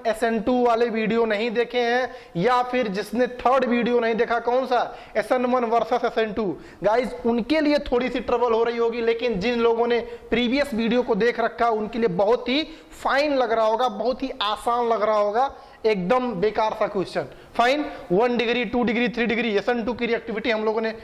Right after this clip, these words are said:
एकदम स्टैंडर्ड based question है। Fine, note कीजिए, फिर आगे बढ़ते हैं। टू थाउजेंड सेवन में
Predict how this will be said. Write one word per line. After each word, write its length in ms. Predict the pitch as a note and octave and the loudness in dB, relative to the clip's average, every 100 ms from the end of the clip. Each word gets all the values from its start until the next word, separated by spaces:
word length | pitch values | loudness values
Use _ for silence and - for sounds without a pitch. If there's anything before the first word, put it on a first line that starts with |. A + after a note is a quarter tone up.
| - - | -12 -2
एकदम 360 | G#3+ F3 C4 A#3+ | -2 2 0 0
स्टैंडर्ड 720 | - A#3+ A3 A3 A3+ F#3 - | -2 0 2 2 0 0 -4
based 380 | G3 G#3+ F#3+ G3+ | 0 0 0 -4
question 380 | G#3 G3+ - G3+ | -2 -4 -2 -2
है। 100 | F3 - - - | -2 -4 -8 0
Fine, 240 | A3 C4 - - - | 0 0 -4 -8 -2
note 180 | G3+ G#3+ | 0 2
कीजिए, 160 | A3 A3 | 0 0
फिर 160 | A3 | 0
आगे 180 | G3+ G3+ | 0 2
बढ़ते 260 | G3 - D3+ | 0 -2 -12
हैं। 140 | B2+ - - - - - - | -14 -18 -20 -20 -20 -18 -2
टू 120 | C4+ C#4 | 0 2
थाउजेंड 340 | B3 A#3 A#3+ | 2 2 0
सेवन 280 | A3+ A3 A3 | 0 2 2
में 220 | A3 A#3+ | 2 0